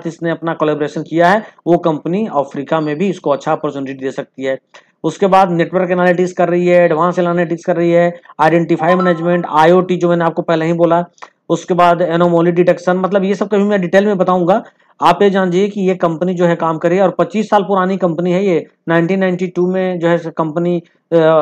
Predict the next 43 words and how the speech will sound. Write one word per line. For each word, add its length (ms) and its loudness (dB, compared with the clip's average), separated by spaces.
जो 420 0
थी 200 -4
वो 440 2
एस्टैब्लिश 420 -2
हुई 100 0
थी। 220 -4
बाद 240 4
में 120 0
इसमें 260 -4
कुछ 280 -6
दिक्कत 340 -2
आ 100 4
गई 140 -2
थी 120 -4
कंपनी 340 -2
में, 180 -4
और 80 0
पुरानी 340 2
बातें 280 0
भूल 180 0
जाइए, 340 2
एक 100 -8
नया 200 0
रिवाइवल 420 2
है 60 0
कंपनी 340 -6
का। 160 -6
तो 60 0
पच्चीस 440 -4
साल 340 4
कंपनी 400 -4
को 120 0
हो 120 -2
गए, 200 0
तीन 160 2
सौ 140 -2
से 120 -2
ज़्यादा 240 2
इंस्टॉलेशन 480 0
कर 160 -4
चुकी 260 -8
है 100 0
कंपनी। 420 -4